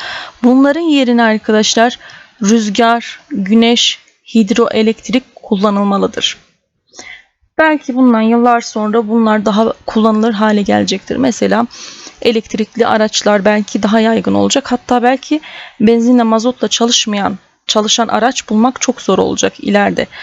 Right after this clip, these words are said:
Şu an mesela Tesla, e, ne yapıyorsun? Elektriğe takıyorsun aracı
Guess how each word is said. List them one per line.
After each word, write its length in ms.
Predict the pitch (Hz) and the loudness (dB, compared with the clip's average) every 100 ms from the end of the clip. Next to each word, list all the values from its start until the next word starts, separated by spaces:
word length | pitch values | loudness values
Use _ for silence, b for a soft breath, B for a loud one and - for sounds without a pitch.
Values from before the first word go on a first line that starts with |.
| B - | B -4
Şu 140 | 226 | 0
an 80 | 214 | 0
mesela 380 | 220 208 214 214 | 0 0 -2 0
Tesla, 520 | 240 220 - 196 - - | -2 -2 -2 -2 -4 -4
e, 40 | 202 196 202 220 | 0 2 2 2
ne 60 | |
yapıyorsun? 480 | 233 220 190 190 294 | 0 -2 -10 -8 -4
Elektriğe 460 | 240 226 214 202 214 | 0 0 0 -2 -2
takıyorsun 640 | - - 196 196 - 277 302 _ _ | -2 -6 -2 -2 -2 -4 -4 _ _
aracı 440 | 202 185 185 226 | -2 -2 -2 -2